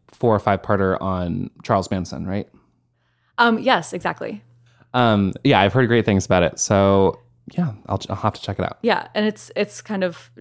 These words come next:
Speaker 2: she'll do a whole season on one thing. So she goes incredibly in depth, and, uh,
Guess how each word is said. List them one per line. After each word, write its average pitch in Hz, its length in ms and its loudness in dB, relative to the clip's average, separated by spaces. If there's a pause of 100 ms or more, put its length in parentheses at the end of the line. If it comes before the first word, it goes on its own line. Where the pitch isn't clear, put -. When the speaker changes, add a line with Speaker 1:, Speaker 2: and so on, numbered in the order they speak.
(120)
Speaker 2:
she'll 180 300 -4
do 175 160 0
a 180 60 0
whole 170 200 -4
season 156 460 -8
on 156 420 -6
one 160 300 -4
thing. 226 420 0
So 170 320 -4 (340)
she - 200 -8
goes 160 240 -4
incredibly 165 440 -6
in 156 140 -6
depth, 147 420 -10
and, 143 380 -10 (640)
uh, 113 340 -8